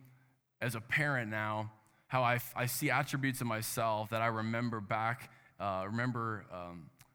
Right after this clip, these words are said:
noticing in my father. And you, you just thought you'd never arrive there. You thought, uh, "I'm, I'm, like, im-, I'm immune to that. I'm, I'm not gonna be the same as my father," but here I am,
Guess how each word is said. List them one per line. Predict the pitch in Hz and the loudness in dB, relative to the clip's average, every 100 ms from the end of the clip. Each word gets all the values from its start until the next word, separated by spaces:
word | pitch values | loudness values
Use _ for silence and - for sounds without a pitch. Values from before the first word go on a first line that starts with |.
| _ _ | _ _
noticing | 113 131 127 120 | -2 0 0 -2
in | 107 | -2
my | 95 | -4
father. | - 104 90 80 76 _ _ _ _ _ _ _ _ _ _ _ | -4 -4 -4 -8 -14 _ _ _ _ _ _ _ _ _ _ _
And | 107 110 | -4 -4
you, | |
you | 113 123 | -2 -4
just | 123 - | -4 0
thought | 127 | 0
you'd | 113 110 | 0 -2
never | 117 113 104 | -2 -2 -4
arrive | 101 101 110 107 87 | -6 -4 -2 -2 -4
there. | 80 | -10
You | 85 | -10
thought, | 82 104 95 | -8 -6 -6
uh, | |
"I'm, | 90 87 73 90 98 90 - | -6 -6 -6 -6 -6 -8 -8
I'm, | 95 95 - - | -8 -8 -10 -12
like, | 90 - | -12 -10
im-, | 98 101 - | -10 -10 -10
I'm | 98 95 - | -12 -12 -10
immune | 107 113 117 | -4 -2 -2
to | 110 | -4
that. | 92 87 85 - - - - | -6 -6 -8 -12 -20 -20 -12
I'm, | 107 | -8
I'm | 104 | -6
not | 107 104 | -6 -6
gonna | 101 | -6
be | 104 | -6
the | 95 | -6
same | - 110 104 | -4 -2 -2
as | 95 | -4
my | 92 | -8
father," | 92 107 98 95 | -4 -4 -2 -4
but | 95 113 104 - | -4 -4 -4 -6
here | 107 | -6
I | 98 | -6
am, | 92 82 | -6 -8